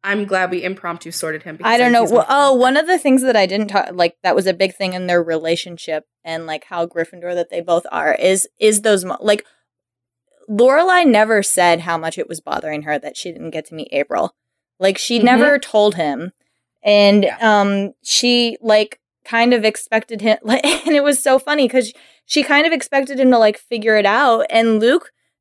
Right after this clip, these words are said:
Speaker 2: Luke's mindset was, like, "If she's not saying anything, she's okay. Or if I go, like, 'Are you okay with this?' And she says, 'Yeah, I'm fine.'" He's like, "All right, I take that at face value.'" <laughs> You
Speaker 3: Right.
Speaker 2: know?
Speaker 1: The two of them,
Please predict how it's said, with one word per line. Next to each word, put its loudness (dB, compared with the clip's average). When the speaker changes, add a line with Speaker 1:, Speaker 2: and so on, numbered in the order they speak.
Speaker 2:
Luke's 0
mindset 2
was, 2
like, 2
"If 0
she's -2
not 2
saying 0
anything, -6
she's -6
okay. 0
Or 4
if 2
I 4
go, 2
like, 2
'Are 2
you 2
okay 2
with 0
this?' 0
And -4
she -6
says, -2
'Yeah, 2
I'm -8
fine.'" 2
He's 2
like, -2
"All 4
right, 2
I 2
take -4
that 2
at 0
face -2
value.'" 2
<laughs> -8
You 0
Speaker 3:
Right. 4
Speaker 2:
know? 4
Speaker 1:
The -12
two -2
of 2
them, -8